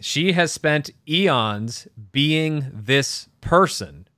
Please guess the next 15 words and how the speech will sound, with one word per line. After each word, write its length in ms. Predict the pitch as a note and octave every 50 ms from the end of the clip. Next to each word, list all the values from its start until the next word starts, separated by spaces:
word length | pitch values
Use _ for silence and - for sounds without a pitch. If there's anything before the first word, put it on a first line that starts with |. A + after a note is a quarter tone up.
| - A2 F#2+
Judge 480 | F2 A#2+ B2+ C3 C#3+ D3 C#3+ - -
Ravonna 480 | - C#3+ C3 A#2+ A#2 B2 A#2+ B2 C3+ C3
Renslayer, 540 | A2+ A2+ A2+ G#2 - - A2+ A2 B2+ C3 B2
or 40 | A2
before 380 | G2+ A2+ G#2 - C3 B2+ B2
that, 240 | A2 A2 A2+ A#2 -
Hunter, 680 | - - - A#2 A#2 G#2+ - B2 A#2+ A#2 A#2 A2+ A2+ G#2+ - _ _ _ _ _ _ _
whatever, 400 | - A2+ A2+ G#2+ G#2 G#2 G#2+ -
A 340 | - B2+ B2 B2 B2+ B2+ C3 A#2
two 260 | - - C3+ C3 B2+
three 340 | - - A2+ A2+ G#2+ G#2+ A2+
or 80 | A#2+
whatever 320 | A#2 A2+ G#2 G#2+ A2 A#2 B2
it 80 | A#2+
was. 320 | A2 G2+ G2 G2+ A2+ A#2+